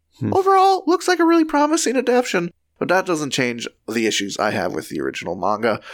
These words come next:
Speaker 2: Over-reliance on shock value to major stuff being left unexplained, to name a few five stars.
Speaker 1: One after our own heart,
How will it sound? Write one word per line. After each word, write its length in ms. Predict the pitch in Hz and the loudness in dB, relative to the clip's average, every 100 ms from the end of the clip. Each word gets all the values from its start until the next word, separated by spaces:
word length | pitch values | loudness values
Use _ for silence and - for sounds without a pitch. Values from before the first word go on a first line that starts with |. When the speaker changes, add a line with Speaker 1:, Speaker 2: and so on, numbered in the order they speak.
| - | -6
Speaker 2:
Over-reliance 600 | - 147 127 120 117 - | -2 0 0 0 -2 -2
on 100 | 104 | -6
shock 300 | - 151 143 | -2 -2 0
value 380 | 135 131 127 120 - | -2 0 -2 -4 -8
to 180 | - 101 | -10 -6
major 340 | 151 165 156 147 | -2 0 0 0
stuff 320 | - 131 123 | 0 -2 -4
being 180 | 127 110 | -10 -4
left 220 | 107 - - | -4 -4 -6
unexplained, 580 | 98 - - 82 71 - | -4 -6 -6 -8 -8 -10
to 80 | - | -6
name 240 | 101 98 | -4 -4
a 40 | 101 | -6
few 420 | - 110 101 - _ | -6 -6 -6 -8 _
five 560 | - 78 65 62 - _ _ - | -6 -4 -2 -6 -10 _ _ -8
stars. 640 | - - - - - - _ _ _ _ _ _ _ _ _ | -4 -2 -4 -6 -14 -14 _ _ _ _ _ _ _ _ _
Speaker 1:
One 340 | 110 123 135 139 | -4 0 2 0
after 680 | - 110 110 - 107 101 - - | 0 -2 -2 -2 0 0 -2 0
our 180 | 107 | 2
own 200 | 98 104 | 2 0
heart, 420 | 107 110 101 101 | -2 0 2 2